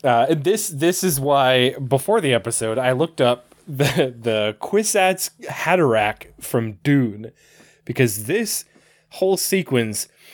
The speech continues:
reminds me of the way the Ben Hassarath work in that, where when you become a, a matriarch, you, you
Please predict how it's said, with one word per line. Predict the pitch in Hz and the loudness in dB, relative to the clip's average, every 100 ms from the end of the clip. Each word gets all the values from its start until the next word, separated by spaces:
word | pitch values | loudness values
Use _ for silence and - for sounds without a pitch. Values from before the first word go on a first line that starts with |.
| - _ - | -20 _ -2
reminds | 139 139 165 | 2 2 0
me | 147 151 | 0 0
of | |
the | 131 | 2
way | 127 127 | 2 2
the | 127 | 2
Ben | 120 127 139 | 2 0 0
Hassarath | 131 127 139 170 156 165 151 | 0 0 0 0 2 0 -2
work | 139 147 156 | 0 0 0
in | 165 175 | -2 0
that, | 175 180 - _ _ _ _ _ - | 2 0 -2 _ _ _ _ _ -4
where | 127 135 | 0 2
when | 131 131 | 2 2
you | 139 | 0
become | 135 147 135 131 131 139 | 0 -2 0 0 0 0
a, | 151 123 123 117 123 | -2 0 2 2 2
a | 131 | 0
matriarch, | 117 120 123 - 147 143 147 139 - | 0 2 0 0 0 2 0 -2 -8
you, | 131 120 123 120 123 127 - 135 123 - | -4 2 4 2 0 -6 -12 -10 -10 -10
you | 147 135 123 | -4 -4 -4